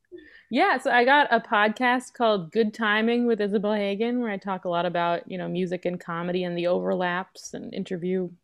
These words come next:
cool people. Uh, and then I have a web series on YouTube called Is a Violist that you can check out.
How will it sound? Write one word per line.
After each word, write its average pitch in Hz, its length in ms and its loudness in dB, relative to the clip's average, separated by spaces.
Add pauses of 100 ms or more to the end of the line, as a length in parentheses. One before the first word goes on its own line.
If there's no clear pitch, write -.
(140)
cool 185 80 -8
people. 208 560 -6 (160)
Uh, 190 480 2
and 185 80 -2
then 190 80 -2
I 190 100 0
have 175 300 -4
a 175 100 -2
web 185 240 0
series 196 320 2
on 180 180 -4
YouTube 190 420 -2
called 175 320 -2 (100)
Is 208 220 2
a 196 80 2
Violist 190 720 0
that 220 100 -2
you 214 100 -6
can 220 140 -4
check 226 240 -6
out. 240 360 -4